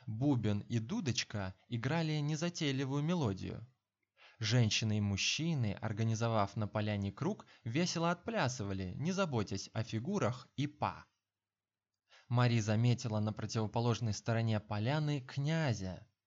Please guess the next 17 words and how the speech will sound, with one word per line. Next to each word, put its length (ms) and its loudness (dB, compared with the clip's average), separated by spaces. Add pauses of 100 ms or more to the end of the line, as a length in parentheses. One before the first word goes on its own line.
(240)
Он 320 2
улыбался. 1000 0 (680)
В 100 -20
простой 460 2
рубашке 560 0
с 40 -2
закатанными 680 0
по 140 -2
локоть 380 -2
рукавами 840 -2 (160)
и 100 -2
со 200 0
взъерошенными 840 0
волосами 840 -2 (200)
он 200 2
выглядел 540 2
молодо 840 0